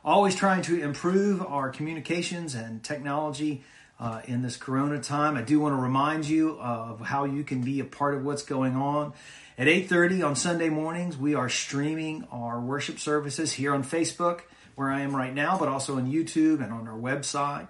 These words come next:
site. At ten thirty, we're, we are having drive-in worship. What that means is you, uh, pull in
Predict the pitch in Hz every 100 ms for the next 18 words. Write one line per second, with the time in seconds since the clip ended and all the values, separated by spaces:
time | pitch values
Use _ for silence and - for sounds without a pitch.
0 | - - 156 160 - _ _ _ - -
1 | - 151 160 - 170 240 254 165 147 143
2 | 156 143 135 143 143 139 143 143 135 127
3 | 143 175 175 175 147 143 143 214 - 135
4 | 139 131 139 139 131 123 110 113 120 120
5 | 117 117 - - - - 165 165 175 202
6 | 214 -